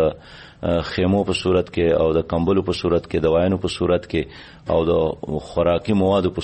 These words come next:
صورت کې خلکو ته رسولی دی او څه په دې لاره باندې دی، پایپ لاین کې دی. او د شلو کروړو روپو مونږه نوره اندازه لګو چې دا به انشاءالله تعالی مونږه راجمع کړی شو، پر خپل ورونو به خرج کړی شو.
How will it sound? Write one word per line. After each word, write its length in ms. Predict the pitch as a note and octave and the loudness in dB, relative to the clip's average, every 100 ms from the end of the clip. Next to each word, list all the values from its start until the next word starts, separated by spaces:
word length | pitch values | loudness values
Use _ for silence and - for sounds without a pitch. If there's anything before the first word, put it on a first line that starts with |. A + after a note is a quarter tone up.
| - | -2
صورت 320 | F2 F2+ - | 0 0 -2
کې 140 | E2 C#2+ - - - - | -6 -6 -10 -20 -20 -4
خلکو 240 | F#2+ F#2 - | -2 -2 -2
ته 160 | F2 | -2
رسولی 420 | E2 F#2 F#2 A2 G#2+ | 0 0 2 2 2
دی 120 | G#2+ | 2
او 180 | - D#2+ | 0 -2
څه 160 | - | -4
په 160 | F2+ - | -6 -2
دې 120 | E2 E2 | 0 2
لاره 200 | G2 G2 | 2 2
باندې 240 | F2+ F2 E2+ | 0 0 0
دی، 100 | F#2 - | 0 0
پایپ 260 | D#2+ D#2 | -2 0
لاین 220 | E2+ F2 E2 | -2 0 0
کې 140 | E2 D2+ | -2 -2
دی. 80 | D2+ - - - | -2 -8 -20 -20
او 140 | - E2 | -6 -2
د 60 | E2+ - | 0 0
شلو 220 | A2 G#2+ | 0 0
کروړو 400 | - F#2 F2+ E2+ | 0 0 2 2
روپو 200 | E2+ F#2 F2+ | 0 0 0
مونږه 260 | F2+ F2+ E2+ | 2 2 2
نوره 200 | F#2+ G2 F2 | 2 2 0
اندازه 360 | E2+ D#2+ E2 | 0 2 2
لګو 280 | F2+ E2+ F2 E2+ - - | 2 2 0 -2 -8 -14
چې 80 | - F2 | -2 2
دا 80 | F2 | 2
به 80 | E2+ | 0
انشاءالله 380 | D#2+ F2 E2 E2 | -2 -2 0 0
تعالی 260 | F2 E2+ | 0 0
مونږه 220 | E2+ F2 E2+ | 0 0 2
راجمع 340 | D#2+ D#2+ G#2 G#2 | 2 2 0 0
کړی 220 | G2 G2 F2+ | 0 -2 -2
شو، 120 | E2+ | -4
پر 180 | D#2 D#2+ | -2 -4
خپل 240 | D2 F2 | -2 -2
ورونو 240 | E2 F2 E2+ | 0 0 0
به 340 | D#2 - - - | 0 -2 -8 -4
خرج 220 | F#2+ - | -4 -2
کړی 160 | - D#2 | -4 -4
شو. 100 | - | -4